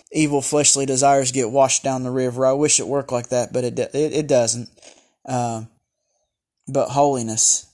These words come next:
we wanna start, you know, we wanna start being more like God. We wanna start being more like him. We're made in his image. Now let's be in his likeness. I, I love what, uh, uh, a minister that I was listening to, he said that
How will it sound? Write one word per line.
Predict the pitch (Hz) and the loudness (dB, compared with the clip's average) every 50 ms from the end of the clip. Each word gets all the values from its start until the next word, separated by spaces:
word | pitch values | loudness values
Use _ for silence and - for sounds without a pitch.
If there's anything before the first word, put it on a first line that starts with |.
| _ _ - | _ _ -6
we | 147 143 | -4 -2
wanna | 143 147 151 147 147 | 0 2 0 0 2
start, | - - - 139 135 131 - - _ - | 0 2 2 2 2 2 -2 -6 _ -10
you | 139 139 | -8 -6
know, | 131 127 123 123 120 | -4 -4 -4 -4 -6
we | 110 113 139 | -6 -6 -4
wanna | 160 180 170 147 | -2 0 0 0
start | 139 - - 135 104 - 120 | 0 0 -2 -2 -4 -4 -6
being | 139 147 156 143 127 | -6 -6 -6 -6 -6
more | 117 113 110 107 | -6 -6 -6 -8
like | 104 107 87 - - | -8 -8 -10 -10 -8
God. | - 107 87 80 71 - - - - - _ _ _ _ _ _ _ _ _ _ _ _ _ _ _ _ _ _ _ _ _ _ _ _ _ _ _ _ _ _ _ _ _ _ _ _ _ | -8 -8 -8 -10 -14 -16 -18 -20 -20 -20 _ _ _ _ _ _ _ _ _ _ _ _ _ _ _ _ _ _ _ _ _ _ _ _ _ _ _ _ _ _ _ _ _ _ _ _ _
We | - 120 123 | -14 -10 -8
wanna | 131 135 139 135 | -6 -4 -2 -2
start | - - 135 113 82 107 | -2 -2 -4 -6 -6 -6
being | 127 135 131 131 127 123 | -6 -6 -4 -4 -4 -4
more | 127 131 127 123 120 | -4 -4 -4 -4 -4
like | 120 120 120 123 127 127 - | -2 -2 0 0 -2 -2 -6
him. | - 120 107 101 104 120 _ _ _ _ _ _ _ - | -10 -12 -12 -14 -16 -18 _ _ _ _ _ _ _ -10
We're | - 135 | -6 -4
made | 135 139 147 156 156 | 0 2 2 2 2
in | 143 127 | 0 -2
his | 135 131 123 131 | -2 -2 -2 -2
image. | 147 151 139 127 117 113 - - - _ _ _ - | -2 -2 -4 -4 -6 -4 -6 -6 -8 _ _ _ -4
Now | 131 127 | -2 0
let's | 139 143 143 - | 0 0 0 0
be | 143 127 151 143 139 131 | -2 0 -2 -2 -2 -2
in | - - 131 135 127 | -4 -6 -6 -4 -4
his | 120 123 117 101 | -4 -4 -4 -4
likeness. | 113 113 117 120 127 127 - - - - - - - - - - - - _ _ _ _ - - | -4 -2 -2 -2 -2 -2 -4 -10 -14 -8 -4 -2 0 0 0 -2 -6 -8 _ _ _ _ -14 -8
I, | - | -6
I | 120 98 98 123 | -4 -2 -2 -2
love | 131 131 135 131 120 - | 0 0 -2 -2 -2 -2
what, | 131 127 123 - - | -4 -4 -4 -4 -8
uh, | 113 104 - - - - - _ _ _ - | -8 -8 -10 -12 -20 -20 -20 _ _ _ -12
uh, | 101 123 123 113 - - 117 117 110 80 | -8 -6 -6 -6 -6 -4 -4 -4 -4 -6
a | 95 117 | -6 -6
minister | 120 127 131 131 123 - - 131 123 | -6 -4 -4 -4 -2 -4 -4 -4 -4
that | 120 127 | -4 -4
I | 127 | -4
was | 123 120 - | -4 -4 -6
listening | 127 131 127 - - 127 120 | -4 -4 -4 -4 -4 -4 -6
to, | - 131 | -6 -6
he | 120 127 | -6 -2
said | 120 - - 131 123 120 | 0 0 0 -2 -4 -4
that | 123 113 110 - | -4 -4 -6 -6